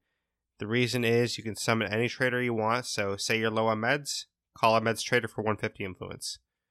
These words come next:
If you're low on ammo, call an ammo trader, one fifty influence. Are you low on food? Call a food trader, one fifty influence. Like, it, it's so amazing because for one fifty influence, you can call any trader you want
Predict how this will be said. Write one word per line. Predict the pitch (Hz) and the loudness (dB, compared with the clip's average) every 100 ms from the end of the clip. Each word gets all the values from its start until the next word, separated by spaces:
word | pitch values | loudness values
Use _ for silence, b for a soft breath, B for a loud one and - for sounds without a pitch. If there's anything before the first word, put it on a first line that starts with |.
| _ _ _ _ | _ _ _ _
If | |
you're | 104 | -2
low | 101 107 | 2 4
on | 110 107 104 | 4 4 2
ammo, | 110 127 139 147 - _ _ _ | 2 2 0 -2 -8 _ _ _
call | 117 110 | 2 4
an | 131 | 4
ammo | 143 110 | 2 2
trader, | - 90 104 - | -2 -6 -8 -8
one | 107 101 | -8 -8
fifty | 117 110 | -8 -6
influence. | 98 - 98 - - - _ _ _ _ _ _ _ _ - | -6 -8 -12 -12 -16 -16 _ _ _ _ _ _ _ _ -14
Are | 92 95 | -2 0
you | 101 104 | 0 0
low | 104 104 104 | 0 0 2
on | 104 104 | 0 -2
food? | 104 170 123 98 - _ _ _ _ _ | -4 -4 -4 -6 -14 _ _ _ _ _
Call | 104 104 | 0 0
a | |
food | - 156 | 0 -2
trader, | - 101 95 101 _ - | 0 -4 -4 -8 _ -8
one | 107 | -6
fifty | 120 110 117 | -6 -4 -2
influence. | 98 80 101 104 - - | -2 -8 -12 -12 -12 -8
Like, | 98 - _ _ _ _ | -10 -10 _ _ _ _
it, | - - | -8 -8
it's | - 80 147 - | -10 -6 -4 -2
so | - 131 127 | 2 6 6
amazing | 139 127 120 123 151 143 | 6 4 2 0 -2 -4
because | 131 107 | -4 -8
for | - 110 | -4 -6
one | 107 123 131 | -2 -2 -2
fifty | 139 - 127 | -6 -4 -4
influence, | 117 117 147 147 - | -4 -4 -4 -4 -4
you | 113 | -8
can | |
call | 107 104 107 | -2 0 0
any | 107 123 | 0 0
trader | 131 - 131 131 | -2 0 0 2
you | 123 | 0
want | 110 110 131 | -2 -4 -8